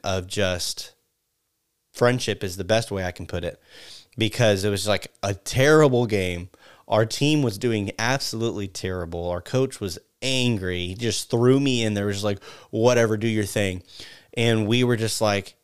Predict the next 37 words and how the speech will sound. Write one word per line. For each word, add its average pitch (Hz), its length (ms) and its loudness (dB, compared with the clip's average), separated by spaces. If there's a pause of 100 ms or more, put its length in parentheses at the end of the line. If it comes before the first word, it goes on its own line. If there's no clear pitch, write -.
(280)
"Hey, 117 360 0
like, 98 260 -6 (220)
let's 110 280 0
do 117 180 2
this. 95 300 -4
Like, 95 160 -4
let's, - 360 -4 (360)
let's 107 200 -2
do 110 140 2
this 107 160 -2
together." 95 380 -2 (260)
And 107 160 -2
we 104 140 2
played, 110 720 0
I 95 100 0
pitched, 120 420 -2
he 101 120 -6
caught. 117 440 0 (360)
And 98 600 0 (460)
from 127 300 2
that 120 180 0
moment 127 300 2
on, 107 420 2 (280)
it's 110 160 -4
like 104 300 -2 (600)
a 113 80 -2
change 127 440 0
of 104 120 -4
heart - 340 0
happened 107 420 -2
in 92 100 -4
him 95 300 -4
to - 140 -10
where 107 120 0
he 107 180 -4
understood, 104 600 -2
like, 90 420 -4